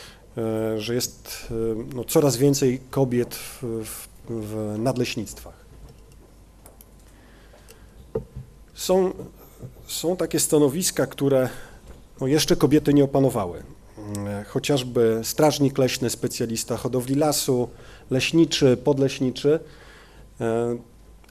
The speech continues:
ale są też takie stanowiska, których mężczyźni nie opanowali, czyli sekretariat, e, kadry, księgowość. E, myślę, że,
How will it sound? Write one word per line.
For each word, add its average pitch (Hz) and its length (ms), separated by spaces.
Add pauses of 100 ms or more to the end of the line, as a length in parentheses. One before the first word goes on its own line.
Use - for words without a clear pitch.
(100)
ale 143 200
są 151 180
też 139 160
takie 147 200
stanowiska, 143 500
których 139 280
mężczyźni 139 440
nie 107 140
opanowali, 107 560
czyli 107 300
sekretariat, 113 920
e, 101 180
kadry, 113 440
księgowość. 113 800 (840)
E, 107 260 (1500)
myślę, 160 420
że, 143 500